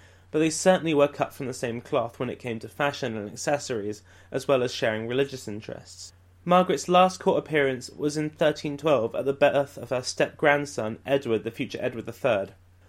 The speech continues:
After this, it appears that ill health finally forced her into retirement, and on Valentine's Day thirteen eighteen, Margaret of France died at Marlborough. Her death was not much noted in the sources,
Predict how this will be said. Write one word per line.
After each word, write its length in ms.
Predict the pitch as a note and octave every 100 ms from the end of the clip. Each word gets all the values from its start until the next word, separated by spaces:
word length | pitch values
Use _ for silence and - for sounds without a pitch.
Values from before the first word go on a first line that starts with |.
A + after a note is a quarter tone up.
| - _ -
After 260 | F#3 G3 D#3
this, 240 | D3+ D3+
it 100 | D3+
appears 380 | D#3 E3 F3 E3
that 120 | -
ill 160 | E3 F3+
health 360 | D3+ C#3 -
finally 400 | - E3 D#3 D3
forced 380 | D3 - C#3 C3+
her 60 | C#3+
into 220 | C#3 C3+
retirement, 640 | B2 C3 C3+ A#2 G#2+ G#2+ - - -
and 320 | - C#3 D3+ B2+
on 200 | D3 C#3+
Valentine's 580 | D#3 D#3 D3+ C#3+ C#3+
Day 180 | - C3+
thirteen 420 | C3+ C#3+ C3 C3
eighteen, 520 | A#2 A2+ - C#3+ C#3 C3 - - -
Margaret 360 | E3 E3+ E3+ D#3
of 80 |
France 420 | - - C#3 A#2+ -
died 380 | C#3+ B2 B2
at 100 | A2
Marlborough. 460 | A#2 A#2 A2 G2+ G#2+ - _ _ _ _ - - _ - - _
Her 100 | D#3
death 300 | D#3+ G3+ G#3
was 100 | F3
not 140 | F3 D3
much 180 | D#3
noted 320 | E3 D#3 D#3 D3
in 100 | B2+
the 80 |
sources, 680 | C3 C#3+ C3 C3 A2+ G#2+ -